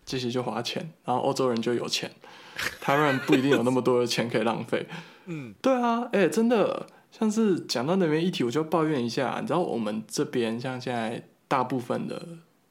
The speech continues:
Speaker 1: 我电力公司就提供我百分之百的绿电。
Speaker 2: OK。
Speaker 1: 多少钱你知道吗？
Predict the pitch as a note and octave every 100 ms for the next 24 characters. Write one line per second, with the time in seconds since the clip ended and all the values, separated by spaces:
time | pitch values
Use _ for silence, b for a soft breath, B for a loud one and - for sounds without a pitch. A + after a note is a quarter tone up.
0 | _ - F2 - C#3+ C#3 B2+ A#2+ A#2 A#2+
1 | C3 C3 A#2+ B2 A#2+ A2+ - A#2+ A#2 A#2+
2 | - G#2+ A2+ A2 A2 - - - - C3
3 | A2+ G2 _ - D3+ C#3+ A#2+ B2+ A2 G2+
4 | G#2 G#2+ A2 -